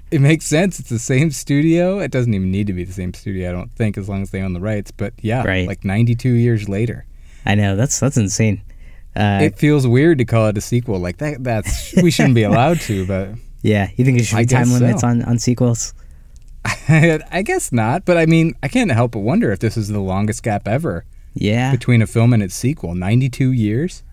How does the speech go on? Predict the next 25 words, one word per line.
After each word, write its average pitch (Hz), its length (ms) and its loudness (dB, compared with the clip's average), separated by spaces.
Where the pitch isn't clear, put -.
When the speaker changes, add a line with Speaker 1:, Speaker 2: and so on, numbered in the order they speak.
Speaker 2:
Right, 104 580 -2
right. 104 440 -4
Speaker 1:
Like, 131 140 0
there's 160 280 4
been 131 220 2
some 113 220 0
sequels 113 680 0
or 87 100 -4
remakes 104 600 2
to 95 100 -6
things 95 320 -4
like 92 160 -4
The - 60 -18
Cabinet 98 400 -4
of 87 80 -6
Doctor 90 280 -8
Caligari, 90 600 -6
but 85 240 -8
Speaker 2:
Mm-hmm. 98 300 -2
Speaker 1:
I 87 180 -10
don't 101 140 0
know, 139 160 4
man. 98 220 0
I, 95 140 -2
I 101 300 -6